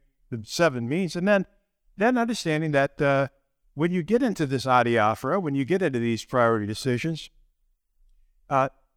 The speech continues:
the, the distinction between permissible and beneficial. So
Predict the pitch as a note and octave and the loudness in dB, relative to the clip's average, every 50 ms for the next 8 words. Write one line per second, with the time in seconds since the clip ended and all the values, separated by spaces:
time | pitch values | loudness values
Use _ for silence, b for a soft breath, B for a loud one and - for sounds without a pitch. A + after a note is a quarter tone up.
0 | _ _ _ _ _ _ - C3+ E3 D3+ C3+ D#3+ D#3 C#3 D#3+ D3 - - A#3 B3 | _ _ _ _ _ _ -8 -8 -6 -4 -2 -2 -2 -2 -2 -4 0 0 0 0
1 | - - F3+ D#3 D3 D#3+ - - D#3 C#3 C#3 C#3+ C#3 - C#3+ C#3+ C3+ B2 - - | 0 -2 -4 -2 -4 -4 -4 -2 -2 0 0 -2 -2 -4 -4 -2 -2 -4 -4 -4
2 | A#2+ B2 B2 B2 A#2 A#2 A2+ A2+ G#2+ - D#3+ D3 - C3+ - _ _ _ _ _ | -2 0 0 0 0 -2 -2 -2 -2 -2 -4 -4 -4 -8 -12 _ _ _ _ _
3 | _ _ _ _ _ - - F#3 E3+ E3 E3+ | _ _ _ _ _ -4 0 2 2 2 0